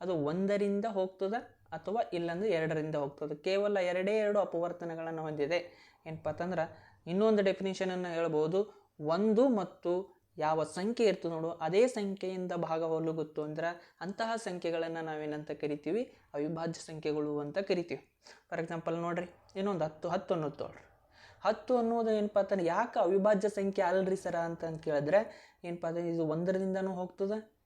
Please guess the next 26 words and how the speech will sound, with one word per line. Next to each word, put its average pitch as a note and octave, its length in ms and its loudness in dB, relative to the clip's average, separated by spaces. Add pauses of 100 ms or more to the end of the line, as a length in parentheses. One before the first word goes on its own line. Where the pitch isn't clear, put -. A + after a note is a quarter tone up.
(340)
ಎರಡರಿಂದನೂ F#3 600 0
ಹೋಗ್ತದೆ, G3 680 -2 (840)
ಐದರಿಂದನೂ F#3+ 680 0
ಹೋಗ್ತದೆ, G3+ 720 -4 (560)
ಹತ್ತರಿಂದನೂ F3+ 640 -4
ಹೋಗ್ತದೆ. D#3+ 540 -6 (240)
ಎರಡಕ್ಕಿಂತ G#3+ 680 0
ಹೆಚ್ಚು G3+ 540 0
ಅಪವರ್ತನಗಳನ್ನು F3+ 920 0
ಹೊಂದಿದೆ. E3 340 -2
ಅದರ F3+ 260 2
ಸಲುವಾಗಿ F3 460 -2
ಏನಪ್ಪ D#3+ 240 -4
ಅಂತಂದ್ರೆ E3 680 -2 (120)
ಇದನ್ನು E3 260 -4
ನಾವೇನಪ್ಪ D3+ 420 -4
ಅಂದ್ರೆ E3 220 -2
ಅವಿಭಾಜ್ಯ F#3 480 0
ಸಂಖ್ಯೆ E3 340 -6
ಅಂತ D3+ 220 -6
ಕರೆಯಲ್ಲ, C#3+ 400 -2 (400)
ಇದಕ್ಕೆ D#3+ 220 -4
ಭಾಜ್ಯ E3 360 0
ಸಂಖ್ಯೆ F3+ 360 -4
ಅಂತ D#3 140 -4
ಕರಿತೀವಿ. C#3+ 760 -2